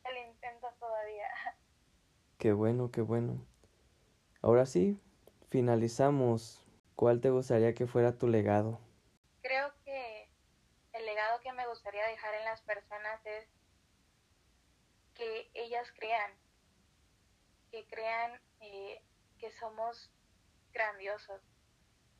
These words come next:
Speaker 1: que todos puedan aceptarse tal cual son, y que a pesar de las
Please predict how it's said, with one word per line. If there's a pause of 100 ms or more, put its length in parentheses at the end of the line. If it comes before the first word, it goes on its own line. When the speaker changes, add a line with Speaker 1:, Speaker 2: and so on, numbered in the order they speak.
(1400)
Speaker 1:
que (340)
todos
puedan (640)
aceptarse
tal
cual
son, (1600)
y (120)
que
a
pesar
de
las